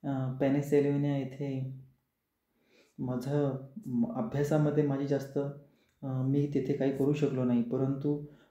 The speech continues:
मग ते खेळामध्ये असेल, फुटबॉलमध्ये, बेसबॉलमध्ये असेल, तिथं पण माझं जास्त, अं, परफॉर्मन्स काही चांगला नव्हता. परंतु मी,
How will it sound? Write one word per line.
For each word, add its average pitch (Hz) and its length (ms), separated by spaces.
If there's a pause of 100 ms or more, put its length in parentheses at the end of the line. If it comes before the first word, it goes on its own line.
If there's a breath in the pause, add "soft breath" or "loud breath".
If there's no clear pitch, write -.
(100)
मग 131 280
ते 143 120
खेळामध्ये 139 520
असेल, 117 440 (100)
फुटबॉलमध्ये, 123 600
बेसबॉलमध्ये 123 720
असेल, 113 400 (440 soft breath)
तिथं 151 220
पण 165 220
माझं 151 400
जास्त, 143 340
अं, - 840
परफॉर्मन्स 139 520
काही 139 140
चांगला 131 320
नव्हता. 117 400 (380 loud breath)
परंतु 170 800
मी, 156 600